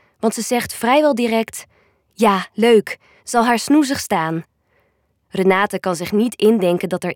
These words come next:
iets is dat dit kind snoezig zal staan. Ze kijkt in de richting waar daarnet het kind nog stond, maar ziet alleen een natte plek op de spiegel. Moeder heeft ook in de gaten dat haar dochter weg is.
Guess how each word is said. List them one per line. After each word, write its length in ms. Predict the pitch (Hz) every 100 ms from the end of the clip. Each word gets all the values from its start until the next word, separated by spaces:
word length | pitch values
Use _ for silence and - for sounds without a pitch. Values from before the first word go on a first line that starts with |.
| _
iets 300 | 302 311 -
is 200 | 160 -
dat 200 | 190 143
dit 200 | 214 -
kind 260 | - 175 -
snoezig 340 | 185 170 208
zal 160 | 220 208
staan. 440 | - 170 170 165 _ _ _ _ _ _ _ _
Ze 180 | - 220
kijkt 320 | 208 208 -
in 140 | 202 196
de 80 |
richting 420 | 185 240 - 180 185
waar 160 | 190
daarnet 340 | 185 175 190 226
het 120 | -
kind 220 | 262 -
nog 160 | 180 -
stond, 400 | 170 202 277 - _ _ _ -
maar 160 | 233
ziet 200 | 233 277
alleen 400 | 208 208 294 294
een 140 | 202 190
natte 240 | 285 294
plek 280 | - 262 -
op 120 | 170
de 80 | 165
spiegel. 520 | - 185 - 165 160 _ _ _ _ _ _ _ _ _ _
Moeder 320 | 190 233 185
heeft 260 | 170 175 -
ook 180 | 277
in 80 | 262
de 80 | 220
gaten 320 | 214 196 196
dat 140 | 196 202
haar 140 | 196
dochter 340 | 202 147 208
weg 240 | 190 180 -
is. 320 | 165 -